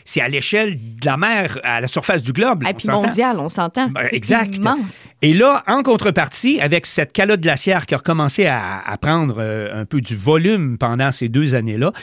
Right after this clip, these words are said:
Speaker 1: eh ben là, au contraire, le niveau de la mer a baissé de point trente millimètres par an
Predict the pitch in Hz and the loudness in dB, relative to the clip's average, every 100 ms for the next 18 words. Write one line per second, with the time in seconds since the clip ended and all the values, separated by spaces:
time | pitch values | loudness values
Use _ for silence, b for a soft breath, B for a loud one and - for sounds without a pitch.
0 | B B 113 143 165 262 - 226 - 170 | B B 0 4 4 4 4 2 4 0
1 | 143 190 247 240 165 143 143 165 226 170 | 2 2 2 2 0 0 2 2 2 2
2 | 175 214 143 143 131 233 160 135 208 226 | 2 2 4 2 2 2 2 0 2 0
3 | - 214 208 165 147 165 180 - 139 113 | 0 -2 0 0 2 2 2 0 0 0
4 | 120 | -2